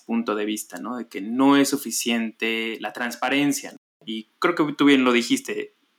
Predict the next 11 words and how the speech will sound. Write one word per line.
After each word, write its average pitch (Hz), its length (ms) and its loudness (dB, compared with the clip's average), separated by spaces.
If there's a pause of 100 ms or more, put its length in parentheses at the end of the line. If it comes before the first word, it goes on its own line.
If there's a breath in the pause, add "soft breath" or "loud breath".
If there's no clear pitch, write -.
sin 123 260 -2
duda 143 160 6
no 147 140 4
es 143 80 2
suficiente, 135 400 -2
pero 110 240 -2
es 107 160 -6
un 110 100 -4
primer - 300 -6
paso - 540 -4 (140)
necesario. - 500 -2